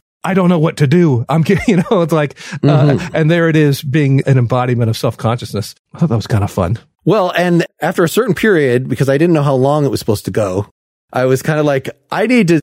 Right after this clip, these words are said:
Speaker 2: make some choices to resolve this thing."
Speaker 1: <laughs>
Speaker 2: It was hardly a graceful performance of deciding that it should be a pet, that should be a parrot. You know, it just, it was, it was more a logical connection
Speaker 1: Sure.
Speaker 2: than something that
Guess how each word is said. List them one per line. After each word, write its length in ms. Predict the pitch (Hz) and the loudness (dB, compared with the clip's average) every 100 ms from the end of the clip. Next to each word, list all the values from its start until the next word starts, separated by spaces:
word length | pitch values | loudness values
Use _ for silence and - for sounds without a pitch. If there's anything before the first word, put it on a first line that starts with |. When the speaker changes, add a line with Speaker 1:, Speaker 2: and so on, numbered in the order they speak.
| - | 0
Speaker 2:
make 240 | 151 185 | 0 0
some 180 | - 185 | 0 -2
choices 380 | 151 156 135 127 | 2 0 2 0
to 100 | 135 | 0
resolve 540 | 120 110 107 147 139 104 | 0 0 0 0 0 0
this 180 | 98 | -4
thing." 360 | - 101 90 - 175 | -4 -8 -8 -4 -4
Speaker 1:
<laughs> 40 | - - - - 156 - _ _ | -2 -4 -6 -4 -6 -6 _ _
Speaker 2:
It 120 | - 135 | -2 2
was 180 | 135 | 2
hardly 560 | - 170 190 156 151 131 - | 0 -2 0 2 2 0 -2
a 80 | 123 | -4
graceful 720 | 104 113 143 180 - 131 113 110 | 0 0 2 0 0 2 2 0
performance 640 | 120 - 120 113 110 - | -4 -2 0 0 0 -2
of 480 | - 113 107 95 - _ _ _ | -2 0 0 -4 -10 _ _ _
deciding 760 | 113 - 131 135 131 120 117 107 | -4 -2 -2 0 0 0 0 -4
that 200 | 120 123 | -4 -2
it 80 | 120 | -2
should 220 | - 123 | -2 -2
be 260 | 113 127 120 | 0 2 2
a 320 | 117 113 110 | 2 0 0
pet, 420 | - - 131 101 _ | -2 -4 -4 -6 _
that 100 | - | -4
should 240 | - 120 | 0 0
be 180 | 120 - | 0 0
a 60 | 175 | -2
parrot. 420 | - 190 170 143 | 0 0 0 2
You 80 | 165 | 0
know, 120 | 135 | 2
it 40 | 147 | 0
just, 180 | 190 165 | 0 0
it 40 | |
was, 200 | 151 143 | 0 0
it 120 | - | 0
was 120 | 156 | 0
more 300 | 135 190 160 - _ _ | 2 2 0 -4 _ _
a 120 | 143 | 0
logical 440 | 147 160 170 151 147 | 2 0 0 0 -2
connection 720 | - 143 156 - 123 98 92 | 0 0 0 -4 -4 -2 -6
Speaker 1:
Sure. 320 | - - 139 185 | -6 -2 0 0
Speaker 2:
than 480 | 113 120 117 120 - | 0 0 0 0 -2
something 520 | - 156 143 131 120 | -4 -4 -2 0 0
that 280 | 120 104 | 0 -4